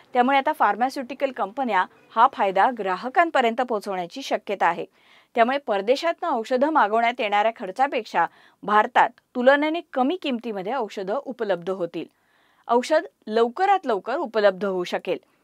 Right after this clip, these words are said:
रुग्णांना अधिक चांगले उपचार मिळू शकतील आणि त्यासाठीचे पर्याय आता वाढतील. कॅडिला फार्मास्युटिकल्सचे कॉर्पोरेट अफेअर्सचे प्रमुख राजप्रकाश व्यास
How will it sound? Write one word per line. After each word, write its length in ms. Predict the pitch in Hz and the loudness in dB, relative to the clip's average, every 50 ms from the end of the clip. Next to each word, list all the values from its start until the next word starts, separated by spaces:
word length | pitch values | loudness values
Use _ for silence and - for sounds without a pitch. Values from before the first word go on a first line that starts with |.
| _ _ - | _ _ -6
रुग्णांना 480 | 190 208 202 233 226 220 240 269 311 | -6 -4 -2 0 0 0 2 2 2
अधिक 240 | 262 226 220 285 294 - | 2 2 0 -4 -6 -6
चांगले 280 | 294 247 226 240 277 | -8 -6 -6 -6 -6
उपचार 480 | 320 277 220 - 220 220 233 302 311 320 | -6 -8 -6 -4 -4 -2 0 2 0 2
मिळू 200 | 330 269 233 233 | 0 -2 -2 -2
शकतील 380 | 233 - 220 - - 320 339 392 | -2 -4 -6 -6 -6 -6 -6 -4
आणि 160 | 311 254 262 254 | -4 -4 -4 0
त्यासाठीचे 520 | - 220 214 214 - 240 226 285 269 - 370 359 _ - | 2 2 2 2 0 -6 -6 -8 -8 -8 -10 -8 _ 0
पर्याय 360 | 233 196 196 220 233 240 214 | 2 2 4 4 4 4 2
आता 200 | 180 - 180 180 | 2 2 0 0
वाढतील. 380 | 175 165 165 160 - 170 156 - _ _ _ _ _ _ _ _ _ _ _ _ _ _ - | 0 0 -2 -2 -6 -10 -12 -12 _ _ _ _ _ _ _ _ _ _ _ _ _ _ 2
कॅडिला 340 | - 262 254 247 359 370 415 | 4 4 6 6 4 2 2
फार्मास्युटिकल्सचे 1040 | 403 - 339 285 269 269 277 277 320 277 254 285 - 285 277 277 - - - 302 339 - - | 2 2 2 2 2 2 0 0 -2 -6 -6 -6 -4 -2 -4 -4 -4 -8 -8 -8 -8 -6 -4
कॉर्पोरेट 520 | 262 220 202 214 - 277 285 302 311 285 | -4 -4 -4 -2 0 0 0 0 0 0
अफेअर्सचे 460 | 254 240 - 247 233 240 240 - 262 | -2 -2 -2 -4 -6 -6 -4 -6 -8
प्रमुख 460 | 226 226 208 196 202 202 226 - - | -6 -6 -6 -6 -6 -8 -10 -10 -12
राजप्रकाश 800 | - - 190 202 220 254 - - - 359 302 - 285 277 285 - - | -10 -4 2 4 4 4 2 -2 -8 -6 0 2 2 2 2 0 -6
व्यास 420 | 214 226 196 160 143 170 - - | -2 0 2 2 0 0 -4 -10